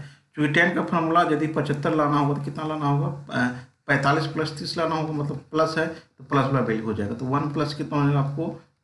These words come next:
two plus कितना होगा? root three हो गया। नीचे कितना हो जाएगा? वन minus two plus कितना हो जाएगा आपको? root three हो जाएगा। इसको solve कीजिए, ऊपर में कितना हो जाएगा आपको? three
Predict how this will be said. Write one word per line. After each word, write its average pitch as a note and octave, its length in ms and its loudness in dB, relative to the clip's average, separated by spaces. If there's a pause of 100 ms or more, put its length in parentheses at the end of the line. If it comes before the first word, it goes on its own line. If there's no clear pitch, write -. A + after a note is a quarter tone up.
(120)
two D3+ 180 2
plus D#3 200 0
कितना D3 240 -4
होगा? C3+ 280 2
root C#3 200 -2
three D#3 120 -4
हो D3 120 4
गया। C#3 280 0 (460)
नीचे C#3+ 240 0
कितना - 260 -2
हो D3 120 2
जाएगा? D3 200 2
वन C#3+ 300 2
minus D3 540 0 (600)
two D3 180 2
plus C#3+ 220 0
कितना C#3 240 -2
हो B2 80 0
जाएगा B2 160 -2
आपको? - 260 -8 (140)
root A#2+ 200 -8
three - 120 -16
हो G#2 120 -6
जाएगा। G#2+ 240 -16 (500)
इसको C#3+ 260 0
solve A#2+ 280 2
कीजिए, G#2+ 340 -6 (380)
ऊपर D3 220 0
में D#3+ 140 0
कितना E3 260 -4
हो D#3+ 80 2
जाएगा D3+ 220 2
आपको? D3 200 -4 (140)
three D3+ 200 0